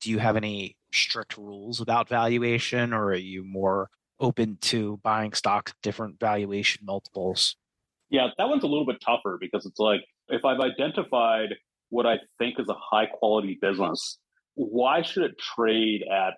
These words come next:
Speaker 2: a, like, below market valuation? Or why should it trade at, like, even a cheap valuation?
Speaker 1: Mm-hmm.
Speaker 2: And it's kind of, as I've evolved, I've, I've started to realize where it's like, if I've identified something as sort of like, like, high quality and it trades at sort of, like, this really cheap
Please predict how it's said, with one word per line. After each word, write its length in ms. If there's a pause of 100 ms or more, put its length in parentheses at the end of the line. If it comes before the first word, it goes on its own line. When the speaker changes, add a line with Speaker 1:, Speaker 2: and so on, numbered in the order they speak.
Speaker 2:
a, 420 (380)
like, 240 (180)
below 480
market 360 (180)
valuation? 680
Or 60
why 140
should 180
it 40
trade 220
at, 60
like, 140
even 180
a 100
cheap 460
valuation? 640 (180)
Speaker 1:
Mm-hmm. 240
Speaker 2:
And 380
it's 160
kind 280
of, 200
as 160
I've 200
evolved, 480
I've, 180
I've 60
started 220
to 40
realize 460
where 120
it's 100
like, 160 (280)
if 120
I've 140
identified 720
something 360
as 100
sort 160
of 60
like, 200 (340)
like, 120
high 340
quality 720
and 80
it 160
trades 540
at 180
sort 180
of, 60
like, 220
this 120 (160)
really 420
cheap 340